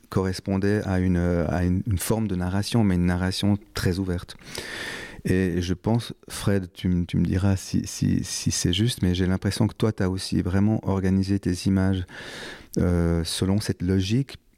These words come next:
En tout cas, moi, je ressens aussi une narration dans, dans, dans la succession des images telles que toi, tu les as organisées, parce que dans le cas de Fred,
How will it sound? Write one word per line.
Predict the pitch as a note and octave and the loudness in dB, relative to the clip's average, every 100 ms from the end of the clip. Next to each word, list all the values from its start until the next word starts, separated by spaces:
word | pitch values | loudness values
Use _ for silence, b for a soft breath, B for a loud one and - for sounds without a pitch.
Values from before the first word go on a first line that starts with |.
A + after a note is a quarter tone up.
| _ - F#2+ | _ -6 -4
En | |
tout | - | -2
cas, | - G2 | 0 2
moi, | F#2+ A2+ | 4 2
je | G#2+ | 2
ressens | F#2+ E2+ A2 A2+ B2 A#2 | -2 0 0 0 -2 -2
aussi | G#2+ - | -2 2
une | G2+ F#2 | 2 4
narration | F2+ F#2+ F#2 - G2+ G2 | 4 2 0 2 2 4
dans, | F2+ F2 E2+ | 4 4 2
dans, | F2 F2 F2+ | 2 2 4
dans | F2+ | 4
la | F2+ F2 | 2 2
succession | - - F#2 - G2+ | -2 -2 -2 0 0
des | F2+ F2+ | 2 2
images | F#2+ F#2+ G2 - - | 2 4 2 0 -2
telles | F#2 F#2+ | -4 -2
que | |
toi, | F2+ - G2+ | -2 0 0
tu | - | 0
les | G2 F2+ | -6 -4
as | |
organisées, | F2 F2+ F#2 F#2 G#2+ | -4 0 0 2 0
parce | F#2+ | 0
que | |
dans | F2+ | 0
le | F2 | 0
cas | F2 | -2
de | |
Fred, | - F#2+ F#2 F2 | -2 0 0 -2